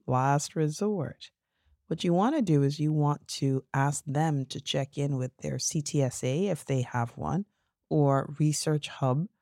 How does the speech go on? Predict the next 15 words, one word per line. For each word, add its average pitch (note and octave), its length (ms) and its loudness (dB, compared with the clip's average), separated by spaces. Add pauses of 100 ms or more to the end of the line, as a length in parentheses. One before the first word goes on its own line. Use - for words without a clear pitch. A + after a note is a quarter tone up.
(360)
and C3+ 420 2 (160)
ask C#3+ 500 -4
if D3+ 180 -2
they C#3 180 -2
have C3 300 -4
access B2+ 480 -4
to - 140 -10
documents B2+ 560 -2
like B2 220 -4
this B2+ 220 -2
that B2 120 -2
have B2 140 -4
been A#2+ 160 -4
created A#2+ 400 -4
before. - 560 -4